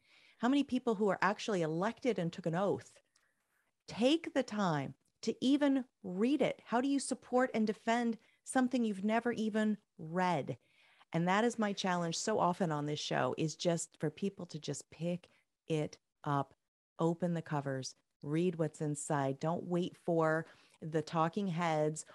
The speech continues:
on the C N Ns and even the Fox Newses or wherever you get your news to interpret it for you,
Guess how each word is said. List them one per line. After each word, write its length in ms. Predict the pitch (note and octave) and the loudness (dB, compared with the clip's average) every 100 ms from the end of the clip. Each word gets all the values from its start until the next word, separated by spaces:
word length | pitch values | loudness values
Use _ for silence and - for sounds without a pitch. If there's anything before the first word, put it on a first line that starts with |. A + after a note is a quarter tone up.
| - | -8
on 140 | - D3 | -2 0
the 80 | C#3+ | 0
C 280 | - E3 E3 | -2 -4 -2
N 140 | F3+ | -2
Ns 520 | D#3+ D#3+ D3+ D3+ D3 - - | -2 -2 -2 -2 -4 -10 -4
and 100 | C3+ | -2
even 200 | C#3+ F#3 | 0 -2
the 60 | |
Fox 400 | F#3 F3+ F3+ - | -2 -2 -2 -2
Newses 500 | E3 D#3 D3+ D#3 D3+ | -4 -2 2 2 2
or 100 | C#3 | 0
wherever 580 | A#2+ D#3 G#3 A3+ A3 G#3+ | -2 0 0 2 2 0
you 200 | G3 F#3 | 0 -2
get 260 | F3+ F3 - | -2 -2 -2
your 120 | E3+ | -2
news 360 | E3 C#3+ C3+ - - _ | -2 -2 -2 -6 -14 _
to 100 | - | -2
interpret 520 | D#3 C#3+ - G3+ G3+ E3 | -2 -2 -4 -4 -2 -4
it 120 | - | -4
for 260 | - D#3 | -4 -4
you, 220 | C#3 C3 | -2 -6